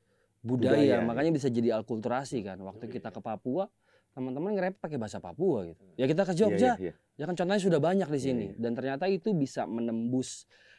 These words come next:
Speaker 1: lapisan-lapisan yang masyarakat
Speaker 2: Masih
Speaker 1: eh,
Speaker 2: awam dan masih,
Speaker 1: yes,
Speaker 2: iya,
Speaker 1: itu ternyata
Speaker 2: susah buat
Speaker 1: ngebantu
Speaker 2: menerima
Speaker 1: banget,
Speaker 2: gitu
Speaker 1: Mas,
Speaker 2: ya.
Speaker 1: ngebantu banget.
Speaker 2: Iya sih.
Speaker 1: Ngebantu banget. Dan itu jadi kayak apa ya?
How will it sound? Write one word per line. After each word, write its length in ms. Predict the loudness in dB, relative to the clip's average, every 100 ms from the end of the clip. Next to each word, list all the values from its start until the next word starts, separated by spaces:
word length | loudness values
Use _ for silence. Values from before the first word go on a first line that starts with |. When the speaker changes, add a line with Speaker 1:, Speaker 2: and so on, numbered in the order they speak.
| -12
Speaker 1:
lapisan-lapisan 800 | -8 -6 -4 -4 -4 -4 -2 -2
yang 140 | -2
masyarakat 640 | -2 -4 -4 -4 -2 -4 -4 _ _
Speaker 2:
Masih 320 | -8 -6 -2 0
Speaker 1:
eh, 80 |
Speaker 2:
awam 160 | 2 2
dan 160 | 2 2
masih, 320 | 0 -2 0
Speaker 1:
yes, 300 | 6 6 6
Speaker 2:
iya, 240 | 2 0 -2 -10
Speaker 1:
itu 160 | -6 -4
ternyata 320 | 0 0 0
Speaker 2:
susah 80 | 2
buat 80 |
Speaker 1:
ngebantu 320 | 2 4 2 2
Speaker 2:
menerima 80 | 2
Speaker 1:
banget, 220 | 4 2 2
Speaker 2:
gitu 80 |
Speaker 1:
Mas, 80 | 0
Speaker 2:
ya. 100 | -4
Speaker 1:
ngebantu 340 | -4 -2 -2 0
banget. 260 | -2 -2 -6
Speaker 2:
Iya 140 | -12
sih. 120 | _ _ _ _ -10
Speaker 1:
Ngebantu 280 | -6 -4 -4
banget. 180 | -4 -2
Dan 140 | -2
itu 160 | -2 -2
jadi 200 | 0 0
kayak 220 | 0 -2 -2
apa 140 | -4
ya? 140 | -6